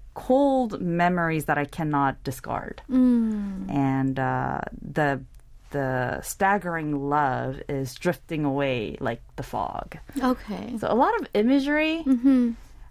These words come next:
Speaker 1: but I thought it was interesting that it starts at a club. <laughs> So
Speaker 2: Yeah, it was, I guess it's, it's felt like a,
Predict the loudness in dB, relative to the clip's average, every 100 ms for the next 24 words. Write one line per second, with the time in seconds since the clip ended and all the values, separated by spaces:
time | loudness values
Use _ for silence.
0 | -14 0 4 4 2 -4 -10 -6 -2 0
1 | 2 2 0 0 -4 0 0 2 0 -4
2 | -6 -4 -8 -8 -12 -12 -4 0 0 0
3 | 0 2 2 0 -2 0 2 4 2 2
4 | 2 0 0 -2 -2 -2 0 0 0 -6
5 | -4 -4 -4 -2 -2 0 -4 -4